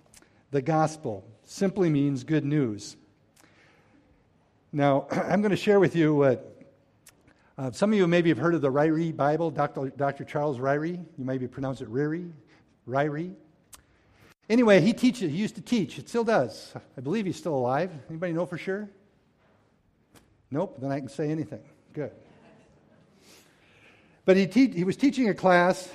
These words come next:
on, called soteri-, soteriology, basically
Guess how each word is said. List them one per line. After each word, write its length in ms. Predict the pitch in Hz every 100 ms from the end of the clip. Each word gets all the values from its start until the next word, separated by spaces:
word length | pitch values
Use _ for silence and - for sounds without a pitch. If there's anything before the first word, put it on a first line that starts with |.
| - _ _ _ _ -
on, 440 | 160 160 156 147 -
called 220 | - 170
soteri-, 680 | - - 214 214 208 175 180 - -
soteriology, 1080 | - 151 - 202 185 175 151 151 107 110 98
basically 640 | 143 147 143 143 131 123